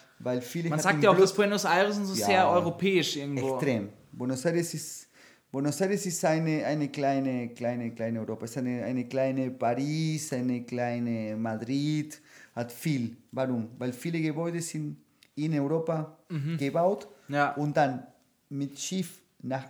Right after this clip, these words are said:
Speaker 1: Argentinien und
Speaker 2: Die Einzelteile und sowas,
Speaker 1: Einzelteil
Speaker 2: ja.
Speaker 1: und dann in Argentinien
Speaker 2: Zusammenbaut,
Speaker 1: gebaut.
Speaker 2: ja.
Speaker 1: Zusammenbaut,
Speaker 2: Ja.
Speaker 1: genau.
Speaker 2: Echt?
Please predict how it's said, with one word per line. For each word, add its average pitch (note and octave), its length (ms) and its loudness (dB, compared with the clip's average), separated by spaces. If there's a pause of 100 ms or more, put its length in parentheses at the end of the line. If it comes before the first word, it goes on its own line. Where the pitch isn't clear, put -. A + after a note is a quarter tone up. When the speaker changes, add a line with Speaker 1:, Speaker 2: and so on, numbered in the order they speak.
Speaker 1:
Argentinien F3+ 840 -2 (1800)
und D3+ 320 -6
Speaker 2:
Die D3+ 100 2
Einzelteile C3+ 600 -2
und B2 100 -4
sowas, D#3+ 140 2
Speaker 1:
Einzelteil F#3 540 4
Speaker 2:
ja. - 80 -6
Speaker 1:
und D#3+ 220 -2
dann F3 220 2
in D3+ 120 -6
Argentinien D3 600 -4
Speaker 2:
Zusammenbaut, A2+ 480 -2
Speaker 1:
gebaut. - 40 -12
Speaker 2:
ja. A2+ 100 -4
Speaker 1:
Zusammenbaut, A#2+ 340 -2
Speaker 2:
Ja. A#2+ 120 -8
Speaker 1:
genau. A#2 300 -8
Speaker 2:
Echt? - 360 -8